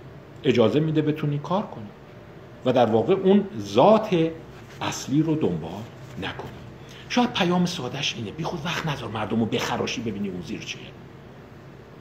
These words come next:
و دنبال این نباش که مچ مردم رو بگیری. مچ مردم یک پدیده ایه که بیسیکلی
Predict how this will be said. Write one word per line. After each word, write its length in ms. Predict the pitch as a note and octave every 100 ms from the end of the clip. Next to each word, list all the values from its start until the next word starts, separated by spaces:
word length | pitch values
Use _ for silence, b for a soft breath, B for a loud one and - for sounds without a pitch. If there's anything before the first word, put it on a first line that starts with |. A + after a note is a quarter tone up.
| - - - - - - - - - F3
و 80 | F#3
دنبال 380 | F3 E3+ G3 A3+
این 280 | F#3+ F#3 E3+
نباش 340 | D#3+ D#3 -
که 100 | -
مچ 300 | A2+ C#3+ -
مردم 380 | G2 E2 D#2+ D#2
رو 140 | D2+ -
بگیری. 360 | - - - - - - - - - - - - - - - - C3
مچ 200 | C3 C#3+
مردم 500 | B2 B2+ A#2 F#3 F3
یک 100 | E3+
پدیده 400 | - A2+ G#2+ A#2+
ایه 240 | G2+ F2+ -
که 80 |
بیسیکلی 880 | - A#2+ G#2+ - A#2 - B2 D#3+ D#3+